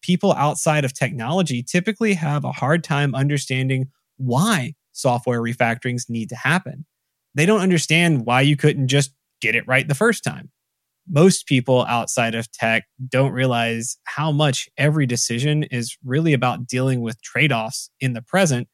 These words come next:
rather than the best long-term practice,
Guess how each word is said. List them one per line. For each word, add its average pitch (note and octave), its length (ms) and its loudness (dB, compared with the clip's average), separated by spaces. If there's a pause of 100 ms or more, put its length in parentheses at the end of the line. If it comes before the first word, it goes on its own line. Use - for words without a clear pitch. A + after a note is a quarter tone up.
(500)
rather G3 460 6
than C#3+ 540 4 (120)
the C#3 120 2
best B2+ 580 -4 (120)
long-term A2+ 580 -4
practice, - 640 -6